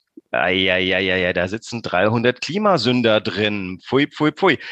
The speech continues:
Und, äh, äh, da gibt's Leute, die wahrscheinlich noch viel radikaler denken als ich. Für die ist das pfui bäh, dass man überhaupt noch sich diesem Thema widmet. Das heißt, dieses Flugzeug hat eine ganz unterschiedliche Konnotation schon in mir selber. Und, äh, jetzt musst du mal an eure Leser denken, was, äh, wenn du das Flugzeug vorne drauf machst.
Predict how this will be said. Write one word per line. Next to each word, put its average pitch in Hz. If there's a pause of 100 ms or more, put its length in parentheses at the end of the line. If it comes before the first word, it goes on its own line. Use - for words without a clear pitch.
(120)
Und, 123
äh, 87
äh, 101
da 110
gibt's 120
Leute, 123
die 120
wahrscheinlich 110
noch 101
viel 107
radikaler 98
denken 107
als 67
ich. 113
Für -
die 117
ist -
das 104
pfui 113
bäh, 107
dass 131
man 110
überhaupt 98
noch -
sich 104
diesem 101
Thema 113
widmet. - (240)
Das 98
heißt, 123
dieses 110
Flugzeug -
hat 120
eine 110
ganz 123
unterschiedliche 127
Konnotation 120
schon 135
in 113
mir 101
selber. 113 (400)
Und, 107
äh, - (200)
jetzt -
musst 131
du 113
mal 107
an -
eure 98
Leser 151
denken, 98
was, -
äh, 95
wenn 95
du 107
das -
Flugzeug -
vorne 104
drauf 113
machst. 127